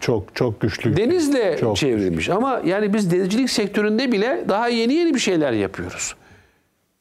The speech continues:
Speaker 2: Yani bu ülkenin yıllarca ırmakları, nehirleri, çayları değerlendirilmedi. Yani bir noktada boşa akmış gibi oldu. Şimdi o zaman burada ne yapabiliriz sorusuna anlamlı bir takım cevaplar bulmak için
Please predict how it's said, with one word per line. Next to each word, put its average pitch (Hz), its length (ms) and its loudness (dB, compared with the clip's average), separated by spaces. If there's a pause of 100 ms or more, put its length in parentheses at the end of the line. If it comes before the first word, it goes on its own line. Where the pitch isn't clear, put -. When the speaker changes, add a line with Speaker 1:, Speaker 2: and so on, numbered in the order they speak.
(160)
Speaker 2:
Yani 110 180 2
bu 190 100 2
ülkenin 226 220 0
yıllarca 190 720 0 (100)
ırmakları, 175 560 2
nehirleri, 165 420 0
çayları 165 460 0 (840)
değerlendirilmedi. 196 840 0
Yani 170 280 2
bir 180 80 0
noktada 175 400 0
boşa 165 260 0
akmış 214 340 -2
gibi 160 180 0
oldu. 117 340 0 (720)
Şimdi 226 220 0
o 254 140 2
zaman 262 380 0 (480)
burada 233 300 2
ne 208 100 2
yapabiliriz 185 540 0
sorusuna 139 500 0
anlamlı 147 540 0
bir 185 80 0
takım 127 280 0
cevaplar 120 520 0
bulmak 120 340 0
için 101 320 -2